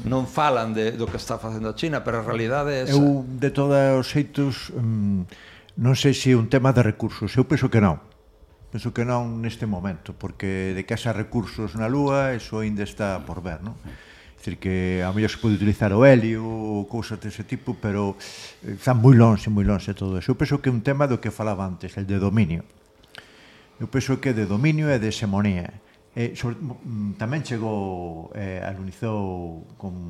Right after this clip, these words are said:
Speaker 2: ante, mm, a India, a India alunizou. Eh, Rusia intentou facelo e fallou a, no seu tento de alunizarse. Pero existe unha carreira, eu penso que existe unha carreira espacial, de novo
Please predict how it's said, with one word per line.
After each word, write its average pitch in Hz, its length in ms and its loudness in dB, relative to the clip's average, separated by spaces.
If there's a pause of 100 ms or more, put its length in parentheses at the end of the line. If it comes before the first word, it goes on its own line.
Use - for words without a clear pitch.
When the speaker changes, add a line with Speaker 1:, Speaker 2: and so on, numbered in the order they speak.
(640)
Speaker 2:
ante, 101 280 -8
mm, 95 520 -8
a 92 120 0
India, 104 400 0
a 78 80 -12
India 95 640 -4
alunizou. 92 560 -4 (400)
Eh, 101 320 -4
Rusia 135 480 2 (320)
intentou 101 400 -4
facelo 139 400 6
e 131 80 6
fallou 107 720 -2
a, 85 560 -8
no 90 80 -12
seu - 160 -16
tento 98 320 -14
de 87 560 -18
alunizarse. 98 560 -10 (1040)
Pero 90 640 -2
existe 131 320 -2
unha 131 240 8
carreira, 123 480 4
eu 147 80 4
penso 151 240 2
que 120 80 -2
existe 131 320 -2
unha 117 160 0
carreira 131 480 0
espacial, 113 560 0
de 104 80 -8
novo 113 320 -8